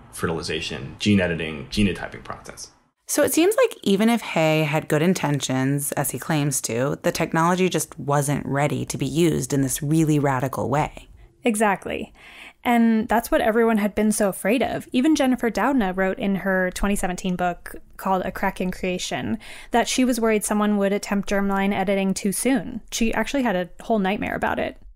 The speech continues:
Speaker 2: So, Leah, what happened to Hay?
Speaker 3: Well, what he did was expressly illegal under Chinese law. So last year he was convicted of conducting illegal medical practices and sent to jail for three years.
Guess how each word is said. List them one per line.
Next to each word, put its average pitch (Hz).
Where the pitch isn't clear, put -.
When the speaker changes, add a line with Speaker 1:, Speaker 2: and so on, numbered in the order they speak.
Speaker 2:
So, -
Leah, 196
what 196
happened 190
to 170
Hay? 170
Speaker 3:
Well, 277
what 262
he 294
did 269
was 208
expressly 220
illegal 190
under 180
Chinese 175
law. 160
So 180
last 226
year 285
he 269
was 254
convicted 214
of 180
conducting 185
illegal 196
medical 208
practices -
and 180
sent 180
to 185
jail 175
for 180
three 190
years. -